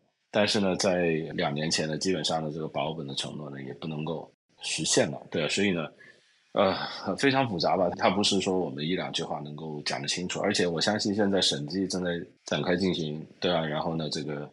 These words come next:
整体的账本啊，它的这个负债，呃，显性和隐性的负债究竟有多少，那还在核实中。所以呢，我觉得我们还是等这个官方的这个数据吧。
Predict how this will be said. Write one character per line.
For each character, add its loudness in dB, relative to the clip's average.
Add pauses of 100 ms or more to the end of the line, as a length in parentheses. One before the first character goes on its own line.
整 2
体 0
的 0
账 2
本 -6
啊， -4
它 -2
的 0
这 -2
个 -4
负 -6
债， 0 (300)
呃， -2
显 0
性 0
和 -2
隐 -4
性 -4
的 -4
负 -4
债 -2
究 -6
竟 -8
有 -10
多 -8
少， -4
那 -4
还 -6
在 -8 (380)
核 -6
实 -2
中。 -6 (160)
所 -2
以 0
呢， -4
我 -6
觉 -4
得 0 (340)
我 -2
们 0
还 4
是 4
等 0
这 0
个 2
官 2
方 4
的 2
这 -2
个 -2
数 0
据 0
吧。 -6